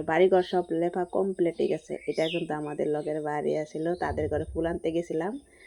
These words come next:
তখন গিয়া এই ভিডিওটা করছিলাম। তারা অনেক ফুল গাছ লাগাইছে। আর এই যে দেখো,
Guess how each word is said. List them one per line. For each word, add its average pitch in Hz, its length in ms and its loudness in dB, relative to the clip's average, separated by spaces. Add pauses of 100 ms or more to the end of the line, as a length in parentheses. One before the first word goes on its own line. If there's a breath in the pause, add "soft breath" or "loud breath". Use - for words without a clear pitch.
(240 loud breath)
তখন 151 280 -6 (160)
গিয়া 151 180 0 (220)
এই 147 140 0
ভিডিওটা 147 440 -2
করছিলাম। 147 380 -4 (360)
তারা - 180 0 (140)
অনেক 180 300 6
ফুল 185 200 4
গাছ 170 120 -2 (100)
লাগাইছে। - 360 -6 (800 loud breath)
আর 113 140 -10 (340)
এই 143 100 -2
যে 151 140 -4
দেখো, 151 240 -10